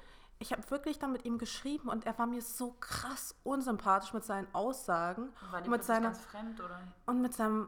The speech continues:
Speaker 1: ja, einfach was, was er so von sich gegeben hat, es hat mich so, ich sag's ganz ehrlich, angewidert,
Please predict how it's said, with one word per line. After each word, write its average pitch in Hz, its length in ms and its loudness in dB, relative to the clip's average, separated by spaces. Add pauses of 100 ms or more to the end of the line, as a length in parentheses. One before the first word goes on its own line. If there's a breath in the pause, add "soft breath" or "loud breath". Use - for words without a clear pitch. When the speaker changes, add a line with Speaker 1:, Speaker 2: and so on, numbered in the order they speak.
(140)
Speaker 1:
ja, 226 160 6
einfach 240 300 2
was, 233 200 -8
was 226 160 -6
er 220 80 -2
so 220 80 -6
von 277 300 -4
sich - 240 -6
gegeben 208 360 -2
hat, - 160 -8
es - 200 -8
hat 247 100 0
mich 233 180 0
so, 285 240 0 (160)
ich - 140 -10
sag's - 240 -8
ganz 190 200 -4
ehrlich, 214 280 -4 (180)
angewidert, 202 800 -2